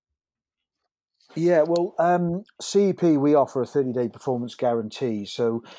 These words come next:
you can try any of our product, uh, for thirty days with the money-back guarantee. And I think the most important thing is when you, when you start using a product is to ensure that it's comfortable, it fits well, uh, and you like it. And, you know, one of the major,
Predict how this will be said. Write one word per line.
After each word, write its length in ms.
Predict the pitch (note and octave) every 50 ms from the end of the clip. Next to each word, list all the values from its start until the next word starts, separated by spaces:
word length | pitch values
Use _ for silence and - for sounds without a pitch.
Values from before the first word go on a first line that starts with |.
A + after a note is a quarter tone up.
| - _ -
you 120 | C3 B2+
can 120 | A#2+ C3 A#2
try 260 | - - C3+ B2+ C3
any 220 | C#3 D3 D#3 D3
of 120 | C3+ A#2+ B2+
our 160 | B2 A#2+ A2
product, 540 | - - C3+ B2 A#2+ A#2 A#2 _ - - - - -
uh, 300 | A2 A#2 A#2 A#2 A2+ G#2
for 140 | - -
thirty 320 | A2+ - C3+ B2+ A#2+ B2 A#2
days 360 | A2 A#2 A2+ A2+ A2+ G#2+ G2
with 100 | A2 G2
the 60 | A2+
money-back 520 | A2+ A#2 A2+ A2 A2 - A#2 A2 - - -
guarantee. 760 | A#2+ A2+ A2+ A2 G#2+ G#2+ - - B2 A#2 G#2+ G#2 G2+ G2+ _ _ - - - - - -
And 80 | - B2
I 60 | B2
think 220 | A#2 - C3 C3 C#3
the 60 | C3
most 280 | C3 C3+ C3 B2 -
important 500 | C#3 B2 A2+ - C#3 D3 D3 C#3+ B2+ A2+
thing 220 | - C3 B2 A#2 A#2+
is 180 | A2+ A2 G2+
when 140 | A#2 A#2 A2+
you, 200 | A2+ A#2 C3+ C#3+
when 140 | A#2+ A2+ A2
you 140 | A2+ G#2+ G#2
start 440 | - - - - B2 B2 B2+ C3 A#2+
using 380 | A#2 A2+ A2 G2+ F#2 G#2+ G#2
a 60 | G#2+
product 360 | G#2+ - A#2 G#2 G#2 A2+ A#2 A#2+
is 280 | A2 G#2+ G#2 G2 G#2 -
to 140 | - -
ensure 400 | A#2+ A2 G#2+ - - B2+ A#2 A2
that 120 | G#2 A2 G#2
it's 220 | A2 - - - - - - - - _ -
comfortable, 640 | - C#3+ C3 A#2 - B2+ A2 A2+ A2+ A2+ A#2+ - -
it 120 | - A#2+ -
fits 400 | - - C#3 B2 - - - -
well, 460 | A#2+ A#2 A2+ A2+ A2+ A2+ A2+ G#2+ _ _ - - - _ _ - -
uh, 300 | A#2 A#2+ A#2 A2+ A#2 A#2+ A#2
and 160 | A#2+ A2+ A2
you 60 | G#2+
like 340 | A2 A2+ A#2 B2 A#2 - -
it. 160 | A#2 G#2+ - -
And, 320 | A#2+ A2+ A2 A2+ A2+ A#2+ -
you 120 | - B2+
know, 100 | G#2+ G#2+
one 260 | G#2+ A2 A#2+ A#2+ A#2 A2+
of 60 | G#2+
the 80 | A2+
major, 520 | A2 A2 A#2 B2 A#2+ A#2 G#2 A#2 A#2 A2